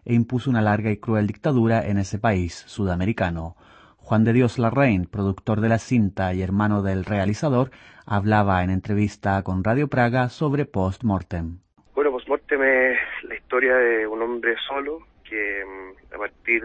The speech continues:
Speaker 2: de ciertos hechos que le tocan vivir, pasa desde un lugar de sentido común a, al desconcierto.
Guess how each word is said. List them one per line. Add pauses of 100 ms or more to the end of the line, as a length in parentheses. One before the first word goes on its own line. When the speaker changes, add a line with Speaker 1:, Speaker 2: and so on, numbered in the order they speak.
(100)
Speaker 2:
de
ciertos
hechos
que
le
tocan
vivir,
pasa
desde (100)
un
lugar
de
sentido
común
a,
al
desconcierto.